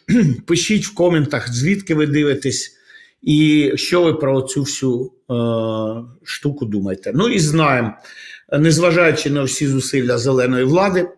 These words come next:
Україна стоїть твердо, З С У тримають фронт,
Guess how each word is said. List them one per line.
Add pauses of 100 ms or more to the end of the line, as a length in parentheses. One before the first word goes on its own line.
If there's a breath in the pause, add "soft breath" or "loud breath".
(120)
Україна
стоїть
твердо,
З
С
У (120)
тримають
фронт,